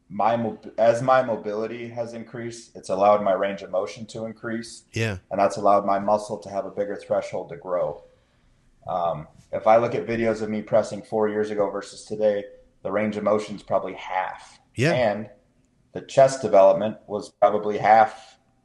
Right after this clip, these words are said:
Speaker 1: or less.
Speaker 2: Hmm.
Speaker 1: So I think the more ac-, the, we're talking about activation. In order to get activation, you have to have the ability to get to those points of activation.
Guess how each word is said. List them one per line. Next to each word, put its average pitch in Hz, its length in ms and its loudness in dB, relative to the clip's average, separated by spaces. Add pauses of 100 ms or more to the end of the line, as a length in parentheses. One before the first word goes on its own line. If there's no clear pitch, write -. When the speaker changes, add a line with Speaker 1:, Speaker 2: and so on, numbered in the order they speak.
(140)
Speaker 1:
or 113 160 -4
less. - 500 -2
Speaker 2:
Hmm. 120 240 -4 (560)
Speaker 1:
So - 160 0
I 110 80 8
think 110 300 -6
the 104 80 -2
more 117 260 2
ac-, 117 140 4 (100)
the, - 140 -16 (600)
we're 117 140 -12
talking 127 320 0
about 101 220 -4
activation. 110 640 -8
In 101 140 -10
order 135 200 -2
to 120 100 -12
get 117 120 -8
activation, 117 640 -6
you 98 120 -10
have 110 220 0
to 110 60 -16
have 107 240 -4
the 98 60 -18
ability 107 420 -8
to 101 100 -20
get 113 280 -12
to - 100 -10
those 104 220 -6
points 135 340 -8
of 90 80 -18
activation. 87 720 -10